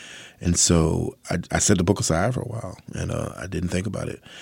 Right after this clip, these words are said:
And I had a conversation with a friend of mine who was a former minister. Um, he's no longer practicing. And, uh, he said something that really struck me. He said, "You know,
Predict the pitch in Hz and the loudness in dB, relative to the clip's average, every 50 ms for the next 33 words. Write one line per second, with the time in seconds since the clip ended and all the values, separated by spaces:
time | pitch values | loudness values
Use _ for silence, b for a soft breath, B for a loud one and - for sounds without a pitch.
0 | B B B B B _ - 90 85 82 82 82 82 - 90 87 - - 104 101 | B B B B B _ 6 6 8 8 6 6 6 6 4 4 6 6 6 6
1 | 87 - - 90 110 117 - - - - - - - - 92 92 87 85 90 92 | 6 4 4 6 6 6 4 2 0 -2 -4 -4 -2 0 0 2 2 2 0 -2
2 | - - - - - 87 95 107 98 - - - 90 90 90 87 82 82 82 90 | -2 -4 -6 -8 -8 -8 -8 -8 -8 -10 -8 -6 -6 -6 -4 -4 -4 -4 -4 -4
3 | - - - - - - B B B B B B B B B - - - - - | -6 -8 -10 -12 -12 -14 B B B B B B B B B -4 -4 -4 -4 -4
4 | - - - - - - - - - - - - - - - - - - - - | -6 -4 -4 -2 -2 -2 -2 -4 -4 -6 -6 -6 -6 -6 -8 -8 -10 -10 -10 -10
5 | - - - - - - - - - - - - - 117 117 - - 180 202 175 | -10 -10 -10 -10 -8 -8 -10 -10 -12 -14 -14 -6 -4 -2 4 6 8 8 8 8
6 | - 101 87 80 82 85 85 82 92 107 101 92 - - - 82 82 - - - | 6 4 4 4 2 0 0 2 2 2 2 2 0 0 -2 -2 -2 -4 -8 -10
7 | - 87 90 87 - 90 92 90 113 123 - 76 73 73 - | -8 -8 -8 -6 -4 -4 -4 -2 -2 0 2 2 2 2 0